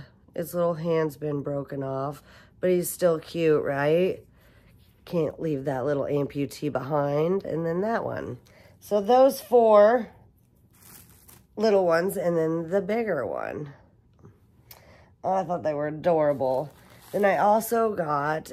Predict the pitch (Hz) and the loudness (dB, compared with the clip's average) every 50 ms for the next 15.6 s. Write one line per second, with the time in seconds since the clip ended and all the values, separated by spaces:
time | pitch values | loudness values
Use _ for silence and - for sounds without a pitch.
0 | - - 151 160 156 151 139 147 147 143 135 135 139 160 175 - - - - - | -12 -6 -4 -4 -4 -4 -4 -4 -2 -2 -2 -2 -4 -4 -6 -8 -10 -10 -6 0
1 | 180 175 175 196 196 - - - - - - - _ - - 139 139 135 135 135 | 2 2 2 2 0 -2 -6 -8 -8 -12 -14 -16 _ -8 -6 -6 -4 -4 -6 -8
2 | 135 135 147 139 131 135 131 131 135 135 - - - 131 131 131 131 139 151 147 | -8 -6 -6 -6 -6 -8 -8 -8 -10 -12 -12 -10 -8 -8 -6 -6 -6 -6 -8 -8
3 | 147 - - 123 135 131 127 127 - _ _ _ - 127 131 135 - - 151 - | -10 -10 -6 -4 -4 -4 -6 -10 -16 _ _ _ -10 -8 -8 -8 -8 -8 -8 -6
4 | - 139 139 131 - 135 139 135 - - 135 139 123 117 135 139 139 135 - - | -4 -6 -6 -4 -4 -6 -8 -6 -6 -6 -6 -6 -6 -6 -8 -10 -10 -10 -10 -8
5 | - 165 214 269 - - - - 175 - - 143 - _ _ - - - - - | -6 -6 -6 -6 -8 -12 -10 -10 -8 -8 -8 -10 -14 _ _ -20 -20 -20 -20 -20
6 | - - - - - - - 202 208 208 180 151 190 196 185 180 180 180 202 226 | -20 -20 -20 -20 -8 -2 0 2 4 4 2 2 2 2 2 2 2 2 0 0
7 | 262 277 269 - - - _ _ _ _ - - - - _ _ - 196 202 196 | 0 -4 -6 -8 -14 -20 _ _ _ _ -20 -20 -20 -20 _ _ -4 -4 -4 -2
8 | 202 226 185 233 208 196 214 202 185 185 214 214 208 220 247 240 202 202 202 165 | -4 -6 -4 -2 0 2 2 0 2 0 0 0 2 2 2 2 2 0 -8 -8
9 | - 180 214 202 190 175 175 180 196 214 214 - - - - 190 196 190 165 190 | -8 -4 -2 0 2 2 4 4 4 4 2 0 -6 -6 -2 -2 0 0 2 2
10 | 175 180 175 - - - - - 208 196 185 185 180 170 165 165 165 165 160 - | 2 2 0 -4 -14 -18 -10 -6 -4 -2 0 0 0 0 0 0 0 0 -2 -4
11 | - - 180 180 175 170 170 165 - - - 165 156 - 175 175 160 160 - - | -4 -4 -2 0 2 2 2 0 -2 -6 -12 -10 -10 -6 -2 -2 -2 -2 -2 -4
12 | 156 165 165 160 156 156 170 160 - - - - - - - - - - - - | -2 2 2 4 4 2 0 -2 -4 -10 -14 -14 -14 -20 -20 -20 -20 -12 -4 0
13 | 180 185 180 180 180 202 196 196 202 190 175 180 175 170 170 - - 180 180 175 | 2 4 4 4 4 2 2 2 0 0 0 0 0 -2 -2 -2 -4 -6 -4 -2
14 | 165 165 165 160 - - 170 139 135 127 - - - 160 165 - - - 180 175 | -2 -2 -2 -2 0 0 -2 0 -2 -6 -6 -4 -2 -2 -2 -2 -2 -2 2 2
15 | 165 170 180 180 190 185 180 180 185 190 196 202 | 2 2 0 -2 -4 -2 0 0 0 0 0 -2